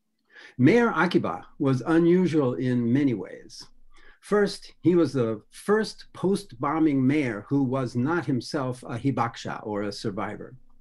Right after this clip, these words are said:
Another difference is that he was a peace activist before he got into politics. That happened because he went to the U S as a foreign exchange student,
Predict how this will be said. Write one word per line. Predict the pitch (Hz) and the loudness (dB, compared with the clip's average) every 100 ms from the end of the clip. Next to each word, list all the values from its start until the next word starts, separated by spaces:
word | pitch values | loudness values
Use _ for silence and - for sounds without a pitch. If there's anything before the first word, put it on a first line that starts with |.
| - - - _ - - - | -20 -20 -20 _ -20 -20 0
Another | 139 165 208 165 | 6 8 8 6
difference | 147 135 131 131 | 2 2 0 0
is | 131 | 0
that | 131 120 | 0 -2
he | - 233 | 0 0
was | 185 | 0
a | 127 | -2
peace | - 180 170 | 2 2 2
activist | 151 165 - 107 104 - - | 0 -2 -4 -4 -6 -10 -8
before | 113 120 151 143 127 | -4 -2 -2 0 0
he | 127 | -2
got | 120 110 | -2 -4
into | 120 117 127 | -4 -6 -8
politics. | - 135 110 - - - - - - - - - - | -6 -6 -6 -12 -16 -18 -20 -20 -20 -20 -20 -16 -2
That | 135 185 | 2 2
happened | 135 196 156 143 | 2 0 2 2
because | 131 127 131 | 2 2 2
he | 123 135 | 4 6
went | 147 175 | 6 4
to | 135 | 2
the | 127 | 2
U | 127 135 147 | 4 4 2
S | 143 120 - - | 0 -4 -8 -8
as | 127 113 | -6 -6
a | |
foreign | - 139 151 160 143 | -4 0 2 2 0
exchange | 120 - 143 143 143 131 | -4 -6 -4 -2 -2 -4
student, | - 151 147 - - | -4 -2 -2 -4 -16